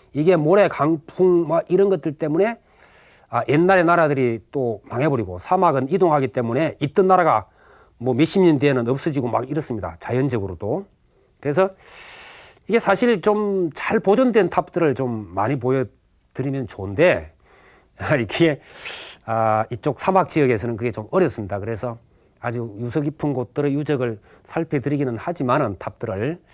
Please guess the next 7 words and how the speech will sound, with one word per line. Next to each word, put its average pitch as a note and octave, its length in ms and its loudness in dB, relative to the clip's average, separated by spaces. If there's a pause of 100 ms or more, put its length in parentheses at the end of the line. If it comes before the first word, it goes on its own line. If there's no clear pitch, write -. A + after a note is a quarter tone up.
(400)
그런 F#3 200 4
점이 E3+ 160 2
좀 B2 200 -4
아쉽다 A#2+ 540 -2
하는 A#2 180 -6
것을 G#2 340 -8 (720)
양해를 G#2 560 -2